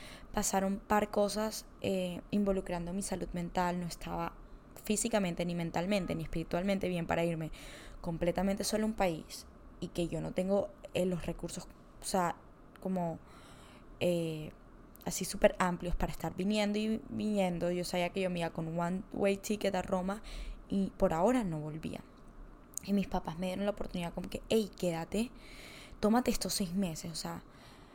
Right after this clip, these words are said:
ahí gracias a Dios yo sí no me puedo quejar porque he tenido unos papás que me han apoyado en ese sentido. "Quédate estos seis meses, te enfocas en ti, te dedicas en ti y después vemos,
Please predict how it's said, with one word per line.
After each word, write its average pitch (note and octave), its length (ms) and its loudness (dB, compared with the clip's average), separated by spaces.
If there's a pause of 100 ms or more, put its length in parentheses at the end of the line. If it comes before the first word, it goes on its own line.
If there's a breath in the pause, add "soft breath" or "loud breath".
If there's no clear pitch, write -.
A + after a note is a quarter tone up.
(300 loud breath)
ahí G3 220 6
gracias G#3 280 2
a G#3+ 40 2
Dios F#3+ 340 0
yo - 120 -6
sí - 140 -4
no G3+ 180 2
me G3+ 100 0
puedo G3+ 260 2
quejar F3 240 -4
porque - 200 0
he F#3+ 40 0
tenido F#3 240 -2
unos G3 200 8
papás - 280 6
que - 140 -10
me F#3 100 -4
han E3+ 80 -4
apoyado E3+ 420 -2
en E3 80 -2
ese F3 160 -6
sentido. F3 400 -4 (120)
"Quédate E3+ 260 -4
estos G#3 200 -6
seis G3 160 -4
meses, E3 480 -6 (540 loud breath)
te - 80 -2
enfocas F#3 400 -2
en G#3 140 0
ti, E3 260 -10
te E3+ 100 -2
dedicas E3 340 -2
en F#3+ 120 -2
ti - 220 -4 (100)
y - 60 -8
después F3 300 -4
vemos, G3 460 2